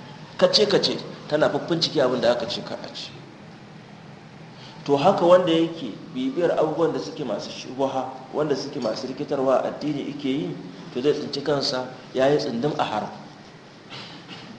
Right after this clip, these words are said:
To, amma in ya kaf-kaf da irin waɗannan abubuwan, ya kwammace ya bar su,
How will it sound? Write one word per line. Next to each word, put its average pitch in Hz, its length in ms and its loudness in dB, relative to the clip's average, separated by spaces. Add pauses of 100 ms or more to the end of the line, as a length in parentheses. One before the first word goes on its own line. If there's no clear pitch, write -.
(840)
To, - 100 0
amma 135 360 6
in 180 180 6
ya 180 140 8
kaf-kaf 180 640 4
da 147 80 0
irin 165 200 4
waɗannan 147 280 8
abubuwan, 165 360 6 (380)
ya 123 120 4
kwammace 165 500 6
ya 143 100 4
bar 175 140 2
su, - 180 -4